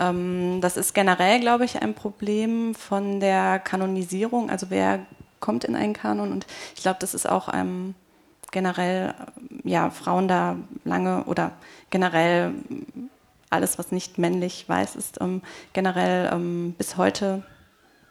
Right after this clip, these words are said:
ja, es sehr schwer hat, in einen Kanon zu gelangen. Und,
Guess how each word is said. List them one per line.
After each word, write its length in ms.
ja, 180
es 280
sehr 220
schwer 340
hat, 340
in 180
einen 280
Kanon 360
zu 140
gelangen. 300
Und, 640